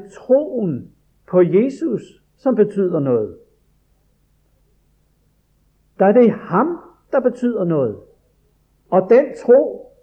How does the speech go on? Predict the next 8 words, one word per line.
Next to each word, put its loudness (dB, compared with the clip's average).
som 2
hører 8
ham 0
til. 0
Det 6
er 6
ham 0
nemlig, 0